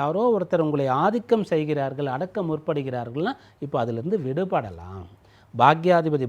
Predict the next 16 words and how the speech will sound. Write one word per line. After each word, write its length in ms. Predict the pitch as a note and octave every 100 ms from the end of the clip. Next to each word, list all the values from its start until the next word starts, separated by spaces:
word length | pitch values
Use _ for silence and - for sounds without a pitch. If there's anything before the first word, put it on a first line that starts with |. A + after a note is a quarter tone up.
| A#2+
பாக்கியத்துல 540 | D3 E3 E3+ E3+ D#3 E3
ஆட்சி, 260 | - F3+ A#2+ _ _ _ -
ஜீவனாதிபதி 760 | C3 G#3+ A#3 G#3+ F#3 D#3+ E3 F#3
ஜீவனத்துல 460 | F3 E3 C#3 A#2 A#2
ஆட்சி. 260 | G2 - - _ _ - A#2
அதனால 360 | D#3 E3+ A2+ A#2 A#2+ B2 - _ -
உங்களுக்கு 320 | C3+ C#3+ B2+ D3
எதிராக 340 | D#3+ F#3+ F3 G3+
இப்போது 240 | F3 C#3 B2 C3
யாரும் 320 | C3 E3 F3
செயல்பட 360 | C#3 D3 B2+ C3 C3+
முடியாது. 420 | G#2+ G#2+ F#2+ G2 A2
அஷ்டமத்துல 600 | G#2+ - C3+ B2+ B2+ G#2+ - _ _ - _ _ - B2
குரு 160 | D3+ D#3+
இருந்து 280 | D#3 E3 E3 A2 _ _ _
சனி 220 | - D3